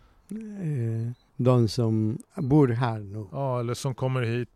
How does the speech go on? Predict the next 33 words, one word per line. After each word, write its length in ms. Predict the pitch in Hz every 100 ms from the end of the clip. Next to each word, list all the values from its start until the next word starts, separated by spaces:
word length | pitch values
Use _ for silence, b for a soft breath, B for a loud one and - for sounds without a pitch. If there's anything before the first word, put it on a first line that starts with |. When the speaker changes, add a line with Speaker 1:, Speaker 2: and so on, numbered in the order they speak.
| -
Speaker 2:
till 280 | 127 113 107
detta 280 | 120 - 113
främmande 560 | - 123 113 110 110
land 380 | 110 110 104 101
som, 260 | - - 113
Speaker 1:
Mm. 340 | 123 110 107
Speaker 2:
som 240 | 107 117 110
du 200 | 113 113
en 140 | 110
gång 260 | 104 107 107
också 300 | 123 - 135
kom 240 | - 113 113
till. 200 | 113 110
Vad 120 | - 123
skulle 220 | - 131
du 60 |
säga 320 | 127 135 127 123
om 120 | 120
du 80 | 113
mötte 280 | 113 -
en 100 | 113
kille 300 | 104 117 107
som 280 | 104 107 101 - _ -
Speaker 1:
Ja, 120 | 120
jag 160 | 120 113
skulle 260 | 131 120
säga 460 | 110 127 120 110 110
att, 240 | 104 -
ehm, 560 | 120 113 113 113 113 110 _ _ _ _ _ _ _ _ _ _ _ b b b b _ _ _ _
satsa 500 | - 175 139 - 135
på 520 | 113 123 175 208 170 123 104 _ _ -
att, 640 | 120 107 104 101 95 233
ehm, 400 | 107 101 101 95